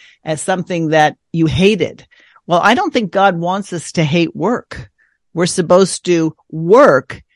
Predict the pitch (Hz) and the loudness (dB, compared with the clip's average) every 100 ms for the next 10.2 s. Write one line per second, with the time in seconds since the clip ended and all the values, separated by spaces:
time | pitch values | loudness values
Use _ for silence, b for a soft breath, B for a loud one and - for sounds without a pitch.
0 | _ _ 147 139 185 180 196 170 135 160 | _ _ -20 -10 -4 0 2 2 2 0
1 | 156 - - 175 165 139 151 143 165 143 | 0 -8 -4 -4 -4 -8 -10 -8 -8 -4
2 | 156 156 147 147 131 - 143 143 - 147 | -2 -2 -2 -4 -6 -6 -4 -4 2 2
3 | 139 - 165 - - 160 151 123 139 131 | 4 0 -2 -2 -4 2 4 4 0 -4
4 | - 139 147 143 - 147 135 151 160 160 | -10 -2 0 2 2 0 0 -2 0 0
5 | - - b b b b 156 151 147 156 | -2 -18 b b b b -4 0 2 2
6 | 156 139 143 - 165 165 170 196 196 254 | 2 0 -2 2 4 4 2 0 2 2
7 | B B - 170 156 151 - 165 143 151 | B B -8 -4 -4 -4 -6 -10 -4 -2
8 | 151 - b b - 147 156 - - 165 | -2 -8 b b -8 -4 -4 -4 2 4
9 | 160 165 - 165 170 175 208 190 151 180 | 4 2 0 2 2 4 2 -2 -2 0
10 | 151 | 0